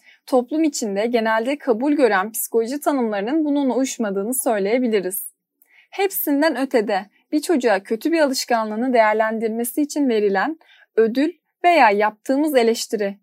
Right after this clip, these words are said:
psikoloji değil midir? Aynı şekilde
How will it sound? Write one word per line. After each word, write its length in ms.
psikoloji 540
değil 200
midir? 480
Aynı 280
şekilde 640